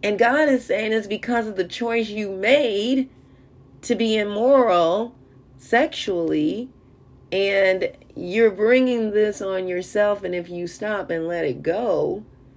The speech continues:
then you're healed. Or if you stop putting the wrong food in your bodies,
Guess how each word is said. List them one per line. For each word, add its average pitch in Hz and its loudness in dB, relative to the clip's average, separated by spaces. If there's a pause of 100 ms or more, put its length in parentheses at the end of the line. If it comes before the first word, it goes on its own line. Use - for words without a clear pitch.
(220)
then 180 -2
you're 160 -6
healed. 214 -6 (920)
Or 208 4
if 185 0
you 185 -10
stop 196 -2
putting 202 0
the 170 0
wrong 175 -4
food 247 -2
in 165 -2
your 151 -4
bodies, 175 -6